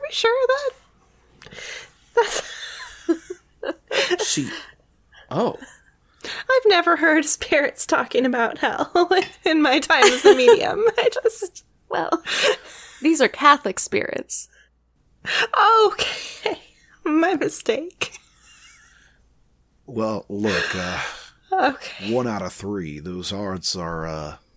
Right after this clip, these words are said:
Speaker 4: a little tough to bet on. And, uh, she is unconscious and might not be in a good place. We might want to have maybe a doctor with us if this is gonna go down. Um,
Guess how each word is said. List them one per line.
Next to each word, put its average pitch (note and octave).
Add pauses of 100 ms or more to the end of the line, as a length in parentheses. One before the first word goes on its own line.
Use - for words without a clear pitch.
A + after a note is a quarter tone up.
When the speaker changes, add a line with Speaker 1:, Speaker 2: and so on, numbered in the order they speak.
Speaker 4:
a F2
little E2+
tough -
to -
bet E2
on. G1+ (480)
And, D#2+
uh, D2+
she F2+
is F#2
unconscious E2
and C#2+ (880)
might F2
not E2+
be F2
in D#2
a D2+
good D#2
place. -
We F2+
might F#2+
want F2
to D#2
have D2+ (880)
maybe D#2+
a C#2
doctor E2+
with E2+
us - (240)
if -
this E2
is D#2
gonna D#2
go D#2+
down. E2+ (720)
Um, C#2+